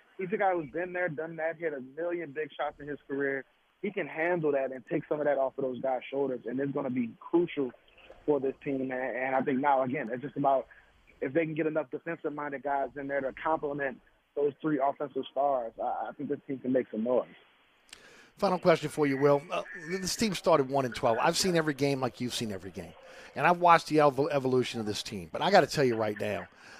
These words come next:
Speaker 2: I, I did not think that they would be in the tenth spot, uh, before the All-Star break. I mean, I, I just didn't think that was even possible, okay?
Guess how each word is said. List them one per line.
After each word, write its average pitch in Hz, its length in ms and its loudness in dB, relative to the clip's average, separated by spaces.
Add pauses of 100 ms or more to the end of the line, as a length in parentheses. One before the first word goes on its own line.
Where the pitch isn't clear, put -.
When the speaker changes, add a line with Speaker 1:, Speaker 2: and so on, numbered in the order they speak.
(120)
Speaker 2:
I, 131 160 -4
I 165 160 6
did 160 200 -2
not 156 200 2
think 127 500 -2
that 117 180 -4
they 135 100 4
would 127 180 -4
be 123 140 0
in 127 80 2
the 120 80 -4
tenth 151 360 -2
spot, - 580 -2 (420)
uh, 117 200 0 (100)
before 170 420 4
the 139 160 4
All-Star 123 440 4
break. 87 340 -10 (420)
I - 60 -4
mean, 175 160 8
I, - 20 8
I 185 160 8
just 185 220 2
didn't 226 140 4
think 214 160 4
that 202 100 10
was 175 160 2
even 160 220 4
possible, 170 720 6
okay? 147 340 6